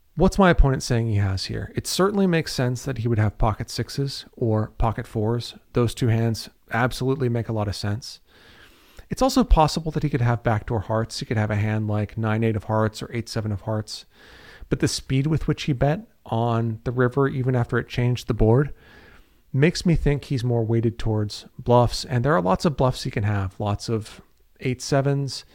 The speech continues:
and, you know, hands like five four suited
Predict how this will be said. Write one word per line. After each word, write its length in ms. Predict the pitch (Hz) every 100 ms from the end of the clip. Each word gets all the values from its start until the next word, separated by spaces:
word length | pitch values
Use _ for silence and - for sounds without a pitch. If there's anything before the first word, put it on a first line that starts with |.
| - - - - -
and, 720 | 123 113 113 110 110 107 98 - _ _ _ _ _ _ _ _ _ _ _ _ _ _ _ _ -
you 140 | 208 135
know, 240 | 117 117 -
hands 280 | 131 127
like 140 | 123 110
five 320 | - 110 107
four 200 | - 107
suited 640 | - - 190 170 165 139